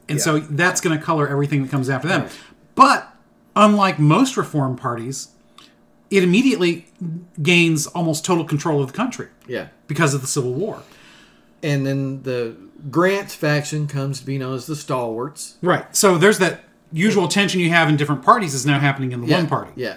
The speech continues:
Speaker 3: So they, they've got, I mean, every party goes through this, and it's different. I mean, right now you've got, even the Democratic Party is kind of the progressive A O C group, and then, you know, a more moderate
Speaker 2: Joe Biden.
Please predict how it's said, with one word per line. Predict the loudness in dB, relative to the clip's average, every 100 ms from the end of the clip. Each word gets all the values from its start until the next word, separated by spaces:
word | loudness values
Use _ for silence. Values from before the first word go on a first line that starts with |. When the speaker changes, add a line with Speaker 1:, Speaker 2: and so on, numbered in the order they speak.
| -14
Speaker 3:
So | -4 0
they, | 2 2
they've | 0 0
got, | 0 0 -2
I | -4
mean, | -4 -4 -8 -6
every | -4 -2 -2
party | -2 0 0
goes | 0 0
through | -2 -2
this, | -2 -4
and | -6
it's | -8 -6
different. | -6 -4 -2
I | -2
mean, | -2
right | -4 -4 -4
now | -4
you've | -2 -4 -6
got, | -6 -8 -10 _ -2
even | 0 0
the | 0
Democratic | 0 0 -2 -2 -2
Party | -4 -2 -4
is | -6 -6 -10 -16 _ -20 _ -20 _ -8
kind | -4 -2
of | -4
the | -6
progressive | -6 -2 0 0 -2 -2 0
A | 0 0
O | -2
C | -4 -4
group, | -2 0 2 0 -4
and | -2
then, | -2 -2 -2 -6 -10 _ _ -20 _ _ _ _
you | -2 0
know, | 0 -2
a | -2
more | -2 -2
moderate | 0 0 0 0 -4 _ -20 -20 _ _
Speaker 2:
Joe | -10 -8
Biden. | -6 -10